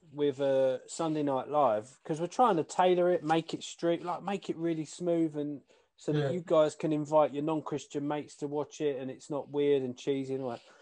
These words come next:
Speaker 1: And we just had one neggy one. We had a few, but one neggy one, and it took me <laughs> ages to shake it off. It was
Speaker 2: Well,
Speaker 1: like,
Speaker 2: I mean, we got called childish.
Speaker 1: Yeah, immature and childish, which is probably fair,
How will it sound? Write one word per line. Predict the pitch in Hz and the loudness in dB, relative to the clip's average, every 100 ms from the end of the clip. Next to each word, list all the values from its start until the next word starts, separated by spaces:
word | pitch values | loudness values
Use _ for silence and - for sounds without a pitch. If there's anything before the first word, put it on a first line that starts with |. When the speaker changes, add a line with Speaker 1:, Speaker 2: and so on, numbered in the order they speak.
| - - _ - | -20 -20 _ -4
Speaker 1:
And | 233 | -2
we | |
just | 285 247 - | 0 -2 0
had | 185 | -2
one | 180 175 170 | 2 0 2
neggy | 175 160 143 | 0 0 -2
one. | 113 95 98 131 | -4 -6 -8 -10
We | 156 147 | 0 2
had | 131 | 2
a | |
few, | 117 139 120 | 0 2 0
but | 120 143 | 0 0
one | 175 160 | 0 2
neggy | 156 143 127 | 0 0 0
one, | 107 101 113 - | 0 -2 -6 -4
and | 170 | -4
it | - | -4
took | - 220 | -6 -6
me | 175 185 | -2 0
<laughs> | 226 | 0
ages | 254 226 170 185 214 - - | 0 -2 2 4 4 2 -4
to | 151 | -6
shake | - 156 147 - | 4 4 4 0
it | 170 | 2
off. | 226 233 - - - - - - - | 6 6 4 -12 -20 -20 -20 -18 -10
It | 233 | -4
was | 220 - | -4 0
Speaker 2:
Well, | 226 175 175 | 6 6 6
Speaker 1:
like, | |
Speaker 2:
I | 170 | 4
mean, | 175 175 | 2 2
we | 180 | 0
got | 185 180 - | 0 -4 0
called | 185 175 - | 4 4 4
childish. | 196 175 104 107 104 _ _ _ _ _ _ _ _ _ - | 4 4 4 -4 -10 _ _ _ _ _ _ _ _ _ 2
Speaker 1:
Yeah, | 247 208 127 - | 6 8 8 6
immature | 190 170 160 196 170 | 6 6 6 8 8
and | 147 | 6
childish, | - 170 143 110 107 - | 6 6 6 4 -4 -4
which | 156 - | -6 -4
is | 185 | -8
probably | - 262 160 120 | 2 2 2 -4
fair, | - 156 90 | 4 4 4